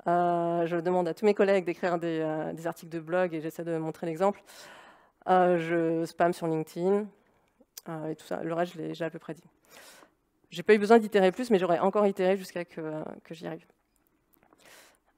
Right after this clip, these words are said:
Euh, la cinquième leçon, c'est que, hum, on fait souvent l'amalgame, euh, enfin, en fait, on fait, on fait avec ce qu'on a. Euh, je sais pas si ça vous est arrivé, mais, euh,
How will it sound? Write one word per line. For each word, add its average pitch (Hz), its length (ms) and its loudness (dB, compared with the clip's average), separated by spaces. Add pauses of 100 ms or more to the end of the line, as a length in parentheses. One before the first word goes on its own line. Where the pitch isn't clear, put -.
(120)
Euh, 185 140 4
la 185 120 6
cinquième 285 360 2
leçon, 214 340 2
c'est 202 160 -4
que, - 160 -10
hum, 160 500 -4 (400)
on 185 100 -2
fait 214 160 -6
souvent 208 260 0
l'amalgame, 196 580 4
euh, 175 160 2
enfin, - 160 -6
en 180 80 0
fait, 240 140 -2
on 208 40 4
fait, 202 100 -6
on 190 200 -4
fait 208 120 -4
avec 202 140 -4
ce - 80 -16
qu'on 175 200 -6
a. 165 120 -8 (400)
Euh, 170 100 -10
je 170 60 -20
sais - 60 -20
pas 190 100 -10
si - 100 -14
ça 180 100 -10
vous 170 140 -10
est 175 40 -2
arrivé, 170 320 -4
mais, 170 180 -2
euh, 156 220 -10